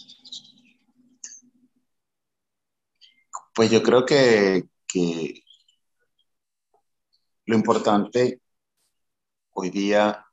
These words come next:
es entender que es un medio bastante difícil para todos,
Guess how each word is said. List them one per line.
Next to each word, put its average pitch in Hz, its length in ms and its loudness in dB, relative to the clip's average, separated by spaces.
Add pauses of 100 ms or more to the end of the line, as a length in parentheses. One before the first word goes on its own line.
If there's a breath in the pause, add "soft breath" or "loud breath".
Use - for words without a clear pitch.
(960)
es 92 260 -6
entender 95 540 -4
que 95 280 -2
es - 280 -10
un 92 140 -8
medio 90 540 0 (120)
bastante 87 360 -6
difícil 87 400 -4 (100)
para 82 220 -2
todos, 87 380 -6